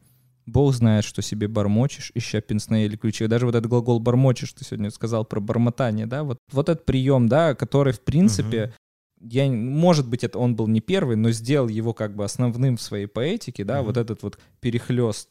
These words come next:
Speaker 1: да, такой вот как бы зажать там себе, а, горло, прозоизировать, заземлить и так
Speaker 2: Может
Speaker 1: далее,
Speaker 2: быть,
Speaker 1: и так далее,
Speaker 2: слушателю
Speaker 1: да?
Speaker 2: станет, э, яснее, если мы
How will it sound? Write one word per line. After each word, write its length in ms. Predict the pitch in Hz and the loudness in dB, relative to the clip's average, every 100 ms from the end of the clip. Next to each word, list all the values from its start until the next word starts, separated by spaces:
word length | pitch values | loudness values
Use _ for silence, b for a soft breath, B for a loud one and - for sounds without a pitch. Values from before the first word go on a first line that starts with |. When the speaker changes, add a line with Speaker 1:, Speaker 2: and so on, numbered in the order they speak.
| 101 | -12
Speaker 1:
да, 260 | 101 117 | -6 -6
такой 420 | 120 82 95 98 95 | -6 -10 -8 -6 -6
вот 380 | 98 92 _ - | -8 -12 _ -12
как 220 | 104 98 | -8 -8
бы 600 | 98 101 101 98 98 95 | -6 -6 -4 -4 -6 -6
зажать 840 | 98 101 101 104 104 110 113 107 | -10 -12 -12 -4 -2 0 -2 -2
там 200 | - 101 | -4 -4
себе, 460 | 98 - 98 101 98 b | -4 -6 -4 -4 -4 b
а, 500 | - 104 101 101 101 | -6 -2 -2 -2 -4
горло, 1000 | 104 123 143 156 135 131 131 131 127 123 123 - 117 | -4 2 4 4 2 0 -2 -4 -6 -8 -12 -18 -10
прозоизировать, 1300 | 117 113 107 110 107 107 139 147 135 127 127 120 - - | -4 -4 -2 -4 -4 -4 -2 0 0 0 -2 -4 -12 -10
заземлить 1000 | 117 110 107 104 110 113 113 139 131 - | -6 -2 -2 0 0 0 0 -2 -4 -8
и 80 | 123 | -8
так 180 | 107 | -6
Speaker 2:
Может 40 | 110 | -2
Speaker 1:
далее, 180 | 113 135 | 0 0
Speaker 2:
быть, 100 | 135 | -2
Speaker 1:
и 20 | |
так 80 | 135 | -2
далее, 160 | - 147 | -2 -2
Speaker 2:
слушателю 180 | - 131 | -2 -2
Speaker 1:
да? 140 | 127 | -2
Speaker 2:
станет, 380 | 147 135 131 - | -2 -2 -2 -4
э, 200 | 131 127 | -6 -4
яснее, 400 | 127 135 - 147 | -4 -6 -4 -2
если 240 | 120 113 113 | -2 -4 -4
мы 360 | 110 110 101 | -4 -4 -6